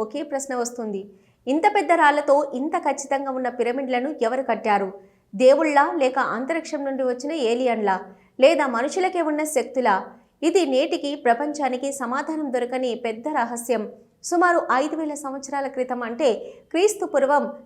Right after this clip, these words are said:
రెండు వేల ఆరు వందల ప్రాంతంలో ఈజిప్టులోని గిజా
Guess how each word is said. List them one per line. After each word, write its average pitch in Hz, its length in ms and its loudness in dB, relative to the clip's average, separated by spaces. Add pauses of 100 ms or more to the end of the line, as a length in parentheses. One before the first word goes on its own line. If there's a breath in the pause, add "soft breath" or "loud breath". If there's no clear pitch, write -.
(120)
రెండు 311 240 2
వేల 339 160 -2 (200)
ఆరు 247 140 2
వందల 269 320 -8
ప్రాంతంలో 247 500 0 (500 loud breath)
ఈజిప్టులోని 302 640 0 (300)
గిజా 285 300 0